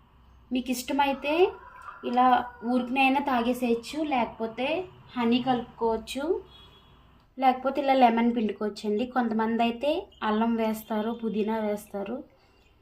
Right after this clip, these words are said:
మీకు ఎలా నచ్చితే అలా తాగండి. ఇప్పుడు ఈ జ్యూస్ని గ్లాస్లోకి తీసేసుకుందాము.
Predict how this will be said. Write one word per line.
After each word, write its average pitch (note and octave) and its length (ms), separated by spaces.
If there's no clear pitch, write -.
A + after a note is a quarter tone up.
మీకు A#3 260
ఎలా G#3 200
నచ్చితే G#3+ 380
అలా G#3+ 140
తాగండి. G3 480
ఇప్పుడు B3 220
ఈ - 100
జ్యూస్ని A#3+ 400
గ్లాస్లోకి A3 520
తీసేసుకుందాము. F#3+ 720